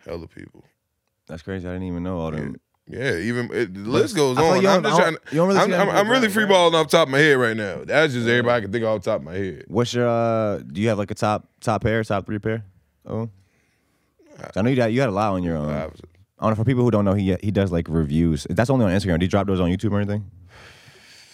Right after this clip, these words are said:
Speaker 1: I thought about starting to do that, but <coughs> it's a lot of work.
Speaker 2: Yeah.
Speaker 1: <coughs>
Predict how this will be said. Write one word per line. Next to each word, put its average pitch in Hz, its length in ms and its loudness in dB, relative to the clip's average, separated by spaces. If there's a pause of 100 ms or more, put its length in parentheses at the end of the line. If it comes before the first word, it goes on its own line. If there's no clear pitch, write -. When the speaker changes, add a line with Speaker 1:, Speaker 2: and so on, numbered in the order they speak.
(960)
Speaker 1:
I - 40 -12 (120)
thought 156 200 0
about 143 260 -2
starting 131 300 -6
to 127 80 -10
do 135 80 -8
that, 127 220 -4
but 98 200 -12 (280)
<coughs> - 440 -10
it's - 200 -6
a 117 60 -8
lot 90 160 -8
of 80 80 -16
work. 73 200 -18 (360)
Speaker 2:
Yeah. 90 220 -2 (960)
Speaker 1:
<coughs> - 60 0